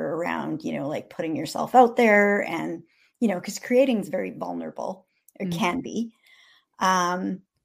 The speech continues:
Speaker 1: so yeah, I was a police officer for twelve years.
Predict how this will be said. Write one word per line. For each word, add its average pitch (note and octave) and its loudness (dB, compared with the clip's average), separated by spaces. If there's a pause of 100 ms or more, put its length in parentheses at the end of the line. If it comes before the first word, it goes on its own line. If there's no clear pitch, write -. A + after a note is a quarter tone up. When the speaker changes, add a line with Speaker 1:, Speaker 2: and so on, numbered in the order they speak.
(260)
Speaker 1:
so C4 4
yeah, E4 6
I F#3 8
was F#3+ 2
a G3 -2
police C4 0
officer G3 0
for - -10
twelve F3+ -2
years. C4 2